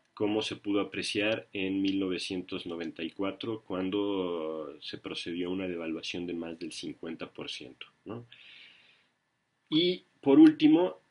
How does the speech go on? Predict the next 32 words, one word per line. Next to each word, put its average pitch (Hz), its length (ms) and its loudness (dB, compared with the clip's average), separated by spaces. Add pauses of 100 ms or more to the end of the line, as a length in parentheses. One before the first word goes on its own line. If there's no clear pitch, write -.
(140)
pues 104 240 -2
también 113 420 0
es - 200 -4
importante 120 640 -2
señalar 110 560 -4
que 120 100 -8
los 95 220 -2
signos 104 360 -4
monetarios, 113 920 -2
es 95 160 -2
decir, 113 360 -2
los 87 320 -4
billetes 107 540 -2
y 101 60 -4
las 104 180 -4
monedas, 117 560 -4 (400)
no 107 180 -2
son 107 200 -2
fabricados 95 800 -4
en 90 120 -4
los 92 140 -6
países - 420 -6
africanos, 98 720 -6
sino 95 500 -6 (120)
en 82 160 -6
Francia. - 480 -10 (100)
Entonces - 300 -12 (120)
podemos 95 480 -4 (480)
ver 120 340 0 (100)
cómo, 110 540 -2
pues, 92 280 -6
eh, 85 640 -6